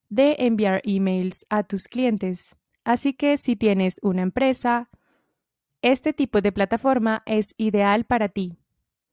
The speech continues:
Podrás hacer crecer tu negocio y garantizarás una muy buena experiencia a tus clientes. Podrás crear tu cuenta completamente gratis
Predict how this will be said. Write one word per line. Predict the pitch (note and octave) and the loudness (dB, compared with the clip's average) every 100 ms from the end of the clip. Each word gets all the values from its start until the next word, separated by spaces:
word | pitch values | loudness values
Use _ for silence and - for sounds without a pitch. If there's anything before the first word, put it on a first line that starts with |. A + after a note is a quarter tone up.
| _ _ _ | _ _ _
Podrás | A#3+ A3+ A3 | 4 4 4
hacer | G#3+ - G3 | 0 0 -2
crecer | - F#3 G3 F#3 | -2 -4 -4 -2
tu | F#3+ | -2
negocio | F#3+ G#3 C4 B3+ C4 C4 C4 B3+ _ _ _ | 0 4 4 4 2 4 2 -2 _ _ _
y | - C#4+ | -4 2
garantizarás | C#4+ B3+ A3+ G#3+ G#3+ G3+ G3 - | 4 4 2 -2 0 0 -2 -2
una | A3+ A3 | 0 0
muy | G#3 A3+ C#4 | 0 0 2
buena | C4 A#3 | 2 0
experiencia | G#3 - A3+ A#3 G#3+ - G#3+ G#3+ - _ | -4 -6 -4 -2 -2 -2 -2 -2 -10 _
a | A#3+ | -2
tus | B3+ B3 | 0 -4
clientes. | - A3 G3+ F#3 F#3 - _ _ _ _ _ | -2 -2 0 -2 -8 -10 _ _ _ _ _
Podrás | B3+ C4 D#4 | 0 2 0
crear | - D#4+ A#3+ | 2 2 2
tu | - | 0
cuenta | A3+ A#3 G#3 G3 G3 G3+ | 2 2 2 0 -4 -4
completamente | - A3 G#3 A3+ A3+ G3+ G3 F#3 | -6 -4 -2 -4 -2 -2 -2 -4
gratis | F#3+ F3+ F3+ F3 - | -2 -2 -2 -8 -12